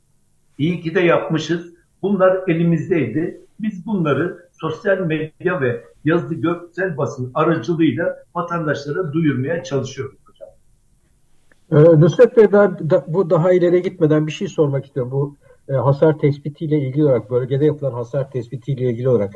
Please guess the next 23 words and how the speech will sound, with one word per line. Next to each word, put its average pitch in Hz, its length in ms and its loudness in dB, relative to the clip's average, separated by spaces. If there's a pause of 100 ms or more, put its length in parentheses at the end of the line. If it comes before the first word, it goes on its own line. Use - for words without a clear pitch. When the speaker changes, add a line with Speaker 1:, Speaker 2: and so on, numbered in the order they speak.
(400)
Speaker 2:
e, 135 240 4 (480)
Çevre 165 280 4
Şehircilik 185 420 -2
ve 196 80 0
İklim 190 260 -6
Değişikliği 170 420 -4
Bakanı 156 600 2
kurumun, 156 580 -4
e, 139 60 -2 (580)
bildirdiğine 151 640 -4
göre 156 240 2 (140)
altı 135 360 -6
yüz - 380 -10
küsür 156 440 -6
bir 156 240 2
bina 156 720 2
incelenmiş. 143 880 4 (400)
Üç 151 220 -4
milyondan 147 480 2
fazla, 135 600 -4
e, 127 300 -6
birimi 139 260 2
olan 131 380 2